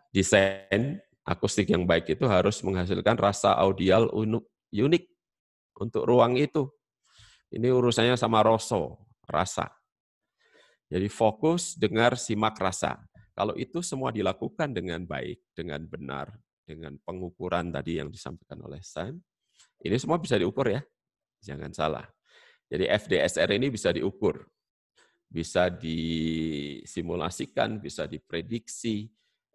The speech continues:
tools-nya cukup banyak yang bisa dilihat. Nanti saya sampaikan beberapa contoh, ya. Jadi jika empat ini dipenuhi, sekali lagi, maka ruangannya pasti bagus.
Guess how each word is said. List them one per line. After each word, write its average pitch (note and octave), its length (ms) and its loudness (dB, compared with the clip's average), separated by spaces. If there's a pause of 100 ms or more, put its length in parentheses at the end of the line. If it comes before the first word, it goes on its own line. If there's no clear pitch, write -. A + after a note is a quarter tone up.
(360)
tools-nya G#2+ 480 2 (160)
cukup D2+ 320 -4
banyak - 240 -8
yang B1 240 -14
bisa - 240 -12
dilihat. - 320 -16
Nanti - 240 -8
saya D2 240 -6
sampaikan C#2+ 480 -12
beberapa - 480 -16
contoh, - 400 -20 (320)
ya. G#2 160 -4 (1400)
Jadi F#2 400 0 (640)
jika B2+ 400 4
empat G#2 320 2
ini G2+ 160 2
dipenuhi, F2+ 400 0
sekali F2 320 2
lagi, G2+ 560 0 (160)
maka A2 560 2 (320)
ruangannya G2 800 2
pasti - 320 -4
bagus. D2+ 560 -10